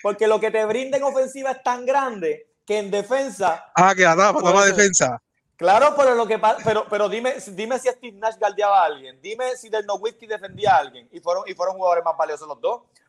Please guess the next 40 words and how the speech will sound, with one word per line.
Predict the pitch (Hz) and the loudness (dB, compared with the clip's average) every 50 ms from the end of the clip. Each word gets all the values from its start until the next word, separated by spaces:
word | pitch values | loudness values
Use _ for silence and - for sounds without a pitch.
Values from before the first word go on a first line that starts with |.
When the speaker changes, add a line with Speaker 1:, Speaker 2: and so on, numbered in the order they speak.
| _ _ | _ _
Speaker 1:
porque | - 202 202 196 202 196 190 | -4 -4 -4 -2 -2 -4 -4
brindaban | 190 185 190 180 175 190 208 233 247 247 196 | -4 -4 -6 -2 0 0 2 2 0 -2 -4
tanto | - 202 180 170 156 - 160 151 | -6 -6 -6 -6 -6 -8 -8 -8
en | 147 | -6
ofensiva | 151 147 165 165 165 - 285 262 202 147 120 - - _ _ _ _ _ | -8 -8 -8 -10 -10 -8 -4 -2 -2 -2 -2 -6 -12 _ _ _ _ _
que | - 196 190 | -6 -6 -6
en | 185 175 | -6 -6
defensa, | 165 180 175 - - 254 269 247 202 160 - 120 101 98 98 _ _ _ _ _ _ _ | -4 -4 -4 -2 -2 -4 -4 -4 -6 -8 -12 -14 -14 -14 -16 _ _ _ _ _ _ _
pues | _ 190 190 190 | _ -4 -4 -2
podían | 190 190 180 165 175 202 214 208 | 0 -2 0 0 0 -2 -2 -2
ceder | - 214 190 190 196 196 | -4 -4 -2 -2 -2 -2
un | 202 190 - | -4 -6 -2
poco, | - 160 151 143 - 110 104 - _ _ | 0 0 0 0 -2 -6 -12 -14 _ _
porque | - 196 196 208 | -6 -4 -2 0
el | 208 214 | 0 0
N | 214 196 | -2 -4
B | 190 226 240 254 247 220 202 185 - - _ | -4 0 2 2 2 2 0 -4 -8 -10 _
A, | - - | -2 -2
al | 202 | -2
final | 180 202 214 233 247 | -2 -2 -2 0 0
del | 247 247 | 0 -2
día, | 247 247 226 190 | 0 2 2 2
no | 190 202 247 | 2 0 -2
hay | 262 247 | -2 -4
ningún | 233 220 202 226 254 | -4 -6 -6 -6 -4
jugador | 254 254 247 247 247 247 247 254 262 | -4 -4 -2 0 0 0 0 0 0
en | 254 254 | 0 0
la | 262 | -2
N | 254 254 | -2 -6
B | 277 285 285 | -6 -2 -2
A, | 269 247 262 - _ _ _ _ _ | -2 -2 -4 -8 _ _ _ _ _
ninguno, | 170 185 214 214 214 190 285 311 311 285 233 233 247 254 247 - _ _ _ _ | -12 -10 -10 -8 -4 -2 0 2 2 2 2 2 0 0 -2 -10 _ _ _ _
que | - 214 208 | 2 2 4
uno | 220 262 285 302 294 | 4 2 0 0 -2
contra | 294 294 277 277 302 | -2 -4 0 0 0
uno | 320 339 285 226 - | 2 2 0 0 0
pueda | 208 240 262 262 | 0 0 0 0
contener | 254 269 254 - 262 269 262 | -2 -4 -4 -4 -2 -2 -2
una | 262 269 240 | -2 -2 -4
superestrella. | 233 247 269 269 262 269 - 147 143 160 220 269 254 185 127 - - | -4 -4 -6 -6 -6 -6 -8 -6 -6 -6 -4 -2 -2 -4 -4 -6 -10